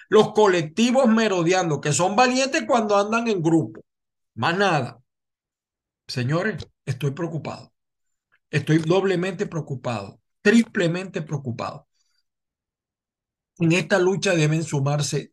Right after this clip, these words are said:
todos, todos, y nosotros apoyar desde los medios estas justas reivindicaciones. Y bueno, ahí está la canción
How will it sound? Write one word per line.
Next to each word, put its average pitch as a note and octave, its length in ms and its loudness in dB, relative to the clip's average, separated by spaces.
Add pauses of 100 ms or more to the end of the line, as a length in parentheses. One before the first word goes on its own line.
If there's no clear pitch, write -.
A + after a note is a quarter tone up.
(120)
todos, B2+ 580 0 (720)
todos, D#3+ 600 2 (280)
y D3+ 100 2
nosotros C3+ 500 2
apoyar D#3 580 0 (180)
desde C3 220 0
los A#2+ 160 0
medios E3+ 460 0 (960)
estas D3+ 360 2
justas D#3+ 560 0 (580)
reivindicaciones. C3+ 1300 2 (1080)
Y C3 100 -2
bueno, D3 360 2 (960)
ahí B2 160 0
está B2+ 220 0
la F#3+ 140 -2
canción D3 600 -2